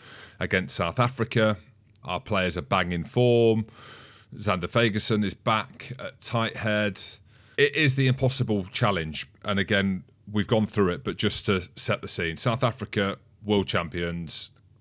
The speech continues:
currently the best team on form from what we've seen over the last few games. Ireland, number one team in the world,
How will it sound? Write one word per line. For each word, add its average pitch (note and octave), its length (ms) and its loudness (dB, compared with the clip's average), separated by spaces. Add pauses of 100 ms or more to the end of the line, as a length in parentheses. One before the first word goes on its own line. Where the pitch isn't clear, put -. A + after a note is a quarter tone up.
(140)
currently G#2 340 2
the F2 100 -2
best - 280 -2
team F2+ 180 0
on F2+ 100 -2
form F2 440 0 (560)
from - 180 -2
what G2 120 4
we've F#2 140 -6
seen F#2 180 -2
over E2+ 100 -2
the F2 80 -6
last E2+ 200 -4
few E2 180 -8
games. E2+ 520 -4 (200)
Ireland, G#2+ 640 2 (500)
number G#2+ 180 2
one G#2 160 4
team F#2 260 -2
in E2+ 80 -4
the E2 80 -4
world, F#2+ 460 4